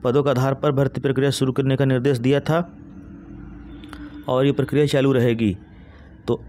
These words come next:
अब दोस्तों यहाँ पर अब कुछ क्लियर करने की ज़रूरत नहीं है, इतना हिंट मिल गया है। अब इस हिंट को समझो और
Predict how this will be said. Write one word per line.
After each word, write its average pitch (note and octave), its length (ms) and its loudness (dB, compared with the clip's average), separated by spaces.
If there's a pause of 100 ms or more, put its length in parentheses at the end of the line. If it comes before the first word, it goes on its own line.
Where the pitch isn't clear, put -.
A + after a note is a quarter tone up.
अब D#3+ 180 4
दोस्तों D3 380 2
यहाँ C3+ 160 2
पर C3+ 220 0 (140)
अब C3 260 0
कुछ - 260 -2
क्लियर B2 280 2
करने A#2 260 0
की A#2 80 4
ज़रूरत A2+ 240 4
नहीं A2+ 260 4
है, B2+ 160 2 (100)
इतना C3 300 2
हिंट C3+ 280 4
मिल B2+ 200 4
गया B2+ 200 4
है। C#3+ 200 2 (500)
अब A2 180 0
इस C#3 140 2
हिंट C3 300 2
को B2 140 2
समझो A#2+ 500 2 (440)
और G#2 200 -8